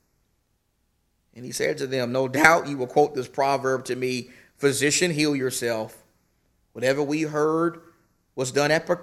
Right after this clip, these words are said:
at Capernaum, do here in your hometown as well.'" And he said, "Truly, I say to you, no prophet is welcome in his hometown." There that is again.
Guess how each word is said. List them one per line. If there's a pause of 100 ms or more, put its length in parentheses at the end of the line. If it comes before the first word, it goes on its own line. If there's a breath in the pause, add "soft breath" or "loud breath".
at
Capernaum, (320)
do
here
in
your
hometown
as
well.'" (1800)
And
he
said,
"Truly,
I
say
to
you,
no
prophet
is
welcome
in
his (260 soft breath)
hometown."
There
that
is
again.